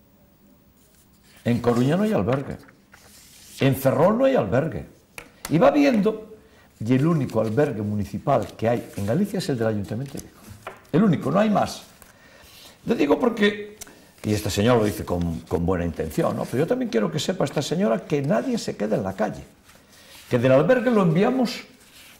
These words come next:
o bien a otro albergue o bien cooperamos para que busquen una pensión, una habitación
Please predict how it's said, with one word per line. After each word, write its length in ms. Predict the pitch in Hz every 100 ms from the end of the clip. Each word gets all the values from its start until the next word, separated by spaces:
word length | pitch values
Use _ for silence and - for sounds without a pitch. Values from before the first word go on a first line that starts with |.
| _ _
o 120 | 117
bien 340 | 113 180 156 117
a 80 | 95
otro 300 | 113 135 170
albergue 500 | 208 277 269 - -
o 80 | 135
bien 520 | 131 185 247 - - -
cooperamos 560 | 113 - 107 156 131
para 260 | - 87 85
que 140 | 85
busquen 320 | 80 98 -
una 240 | 101 110 -
pensión, 420 | 135 139 262 262 - - - - -
una 180 | 90 92
habitación 600 | 98 92 - 208 262